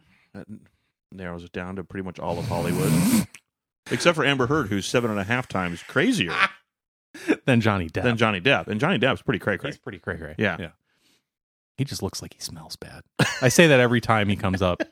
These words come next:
Speaker 1: <laughs>
Speaker 2: He probably doesn't.
Speaker 1: I don't, I, I don't wanna get
Speaker 2: He
Speaker 1: close
Speaker 2: just
Speaker 1: enough.
Speaker 2: looks like he smells
Speaker 1: Yeah,
Speaker 2: bad.
Speaker 1: he does. But
Speaker 2: I love that, you know, he has a sense of humor, though, and, and, you know, did that, that bit in that Rick and Morty episode.
Speaker 1: Yes.
Speaker 2: That was the,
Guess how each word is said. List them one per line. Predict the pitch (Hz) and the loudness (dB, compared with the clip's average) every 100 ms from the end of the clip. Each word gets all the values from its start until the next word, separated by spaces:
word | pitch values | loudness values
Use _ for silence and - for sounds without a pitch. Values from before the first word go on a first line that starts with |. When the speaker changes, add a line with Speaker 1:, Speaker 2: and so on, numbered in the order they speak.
| - | -6
Speaker 1:
<laughs> | 311 _ - - _ - _ - - - - - | -8 _ -8 -8 _ -14 _ -16 -14 -16 -16 -4
Speaker 2:
He | 127 | 0
probably | - 170 190 127 120 | 6 6 6 4 4
doesn't. | 113 110 85 - _ - _ _ _ _ - | 6 4 2 -8 _ -20 _ _ _ _ -12
Speaker 1:
I | 147 | -8
don't, | 220 - | -8 -10
I, | 90 104 73 - - | -14 -18 -20 -20 -10
I | 101 | -6
don't | 123 | -4
wanna | 110 98 | -4 -4
get | - - | -6 -2
Speaker 2:
He | |
Speaker 1:
close | 95 | 0
Speaker 2:
just | 110 98 | 0 -2
Speaker 1:
enough. | 110 | 2
Speaker 2:
looks | 117 - | 2 2
like | 90 85 | -4 -8
he | - | -14
smells | - _ - | -18 _ -4
Speaker 1:
Yeah, | 101 82 | -2 -2
Speaker 2:
bad. | |
Speaker 1:
he | 82 | -8
does. | 76 67 - - _ _ _ _ _ _ _ _ 104 | -12 -14 -18 -20 _ _ _ _ _ _ _ _ 0
But | 98 | 6
Speaker 2:
I | |
love | 147 185 | 8 8
that, | 143 107 - | 6 2 2
you | 123 | 0
know, | 110 | 2
he | 104 | 4
has | 117 101 | 2 2
a | |
sense | - 110 | 0 0
of | 95 | 0
humor, | - 110 98 | 2 4 4
though, | 87 85 90 - | 2 -2 -6 -8
and, | 90 87 | -8 -6
and, | 87 82 82 - | -8 -10 -12 -8
you | 95 | -6
know, | 87 | -4
did | 90 85 | -4 -4
that, | 82 80 - | -6 -8 -6
that | 85 - | -6 -2
bit | 90 | -2
in | 87 82 - _ _ - | -2 -10 -16 _ _ -10
that | 80 | -6
Rick | 90 - | -4 -6
and | 82 | -6
Morty | 87 80 | -6 -8
episode. | 80 - - 82 | -12 -10 -10 -4
Speaker 1:
Yes. | 113 95 - | -2 -2 -4
Speaker 2:
That | 90 | -6
was | 85 - | -6 -10
the, | 82 85 | -10 -12